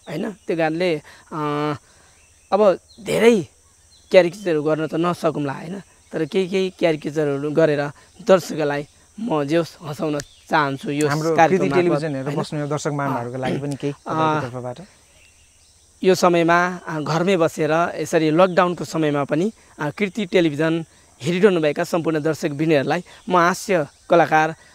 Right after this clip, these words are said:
Speaker 1: अ, बाट तपाईँहरूलाई केही, अ, रमाइलोको लागि म हाम्रो सम्माननीय प्रधानमन्त्री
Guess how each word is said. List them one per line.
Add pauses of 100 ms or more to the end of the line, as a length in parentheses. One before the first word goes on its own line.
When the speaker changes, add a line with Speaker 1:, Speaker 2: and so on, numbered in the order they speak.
(100)
Speaker 1:
अ, (440)
बाट
तपाईँहरूलाई
केही,
अ, (640)
रमाइलोको
लागि (300)
म (280)
हाम्रो
सम्माननीय
प्रधानमन्त्री